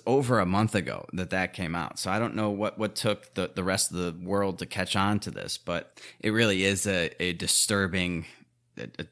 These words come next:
disturbing movie and just a disturbing trend that we're sort of headed to. And, and to see people defend that or try to defend it has been very, very interesting,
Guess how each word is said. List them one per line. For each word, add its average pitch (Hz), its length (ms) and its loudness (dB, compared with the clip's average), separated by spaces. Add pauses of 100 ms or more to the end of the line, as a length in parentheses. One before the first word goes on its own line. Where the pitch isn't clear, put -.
disturbing 98 720 2
movie 95 580 0
and 85 120 -4
just 92 240 -2
a 82 80 -4
disturbing 95 600 2
trend 95 440 0
that 87 140 -6
we're 73 100 -6
sort 92 260 0
of 82 100 -8
headed 90 380 -2
to. 90 240 -2
And, 82 200 -4
and 98 140 0
to 98 80 0
see 127 200 2
people 98 440 0
defend 95 540 0
that 92 260 2
or 82 100 -2
try 95 280 0
to 92 120 0
defend 92 480 -4
it - 200 -6 (360)
has 92 180 0
been 104 240 0
very, 101 720 2 (520)
very 101 500 4
interesting, 90 640 -2